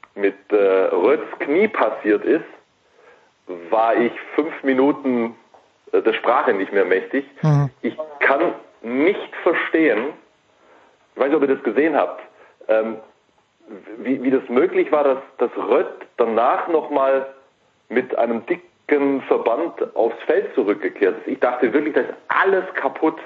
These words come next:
Speaker 1: was kaputt sein kann. Ich, für mich sah das furchtbar aus. Ich weiß auch ehrlich gesagt nicht, ich weiß nicht, Uwe, ob du da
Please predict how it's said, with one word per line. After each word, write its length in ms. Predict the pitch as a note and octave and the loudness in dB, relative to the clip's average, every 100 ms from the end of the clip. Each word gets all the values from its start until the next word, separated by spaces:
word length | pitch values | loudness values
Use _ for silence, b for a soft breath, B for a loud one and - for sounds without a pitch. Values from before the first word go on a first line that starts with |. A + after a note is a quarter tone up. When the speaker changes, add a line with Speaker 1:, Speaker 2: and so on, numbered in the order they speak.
| - - | -4 0
Speaker 1:
was 200 | B2 - | 0 0
kaputt 340 | B2 - C#3+ | -2 0 0
sein 220 | - F2 F2+ | 2 0 2
kann. 280 | A2+ - | -2 -2
Ich, 120 | A#2 - | -6 -4
für 160 | B2+ | 0
mich 140 | C#3+ C#3+ | 2 2
sah 120 | A#2+ | 2
das 120 | A#2 - | 0 0
furchtbar 340 | F3+ E3+ F2+ | -2 0 2
aus. 240 | E2 F2+ - - B B B B - | 4 4 2 -4 B B B B -6
Ich 80 | A2+ | 0
weiß 160 | D#3+ | 2
auch 80 | F3 | 4
ehrlich 260 | D3+ D#3 D3+ | 4 2 2
gesagt 360 | C3 C3+ C#3+ | 2 2 0
nicht, 240 | E3 E3+ - | -2 -2 -2
ich 60 | |
weiß 80 | B2 | 0
nicht, 100 | C3+ | 2
Uwe, 180 | C3+ C3+ | 4 2
ob 100 | B2+ | 0
du 100 | B2+ | 0
da 260 | A#2+ A#2 | 2 0